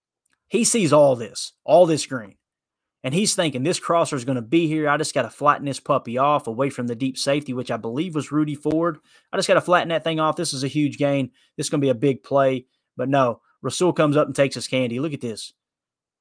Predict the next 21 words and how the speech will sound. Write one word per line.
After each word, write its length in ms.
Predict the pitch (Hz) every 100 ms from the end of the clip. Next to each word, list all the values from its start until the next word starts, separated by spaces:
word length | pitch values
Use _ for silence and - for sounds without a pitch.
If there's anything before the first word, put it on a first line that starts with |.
| _ _ _ _ -
Great 420 | 120 127 165 139
play 380 | - 120 110 101 _ -
by 100 | 123
Rasul 360 | 123 - 120
Douglas. 460 | 113 120 104 101 - _ _
And 100 | 143
I'm 80 | 156
telling 280 | 220 233 139
you, 100 | 104 _ _
when 160 | 139 139
he, 260 | 202 208 -
when 120 | 143
he 120 | 208
made 180 | 233 226
that 100 | 208
interception, 720 | 208 185 - 214 - 131 113 - _ _ _ _
I 140 | 151
thought, 400 | - 175 147 117 _ _
"Here 340 | _ 170 190 185
we 280 | 147 165 156
go. 360 | 139 117 -